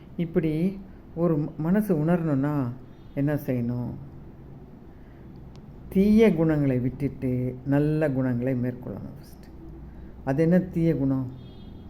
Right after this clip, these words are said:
முதல்ல இந்த கோபம், கோபத்தை விட்டு விடுவோம். இந்த கோபம் என்ன செய்யும்?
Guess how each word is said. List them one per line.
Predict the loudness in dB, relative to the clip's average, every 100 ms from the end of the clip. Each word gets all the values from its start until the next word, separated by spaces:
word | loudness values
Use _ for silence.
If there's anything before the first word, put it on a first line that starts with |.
| -16 -16 -8 -2
முதல்ல | 2 4 2 2
இந்த | 2 0 -2
கோபம், | 0 0 -2 -8 -14 -16 -16 -16 -14 -14 -14 -14 -14 -14 -14 -2
கோபத்தை | 2 2 2 0
விட்டு | 0 0 -4
விடுவோம். | -4 -8 -10 -14 -16 -18 -16 -16 -14 -14 -4
இந்த | -4 2
கோபம் | 4 6 8
என்ன | 6 6
செய்யும்? | 4 4 4 2